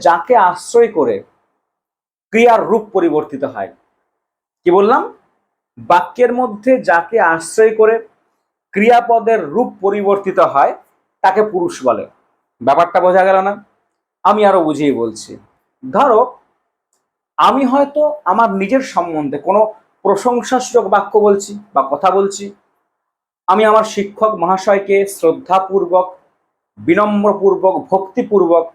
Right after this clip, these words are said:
সম্বোধন করে তাকে কিছু বলছি, বা অন্য কারো বিষয়ে আমি আলোচনা করছি। এই যে শ্রেণীগত প্রভেদ, এই শ্রেণীগত প্রভেদকেই কিন্তু পুরুষ বলা হয়। তাহলে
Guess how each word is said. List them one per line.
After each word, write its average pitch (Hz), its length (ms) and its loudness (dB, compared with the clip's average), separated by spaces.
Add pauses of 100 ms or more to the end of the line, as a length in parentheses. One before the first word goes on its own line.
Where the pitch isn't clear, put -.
(500)
সম্বোধন 185 560 0
করে 208 180 2
তাকে 196 220 2
কিছু 196 240 -8
বলছি, 190 320 -4 (1000)
বা 330 100 4 (160)
অন্য 233 180 -2 (160)
কারো 220 160 2 (120)
বিষয়ে 220 260 -4
আমি 220 120 -8 (180)
আলোচনা 185 420 0
করছি। 180 320 -2 (760)
এই 269 120 2
যে 320 80 -2 (100)
শ্রেণীগত 240 440 2 (140)
প্রভেদ, 175 320 0 (560)
এই 247 80 0 (140)
শ্রেণীগত 220 560 0 (180)
প্রভেদকেই 196 600 0
কিন্তু 214 260 -8 (140)
পুরুষ 202 300 -2 (360)
বলা 139 220 4 (140)
হয়। 135 280 4 (880)
তাহলে 160 180 0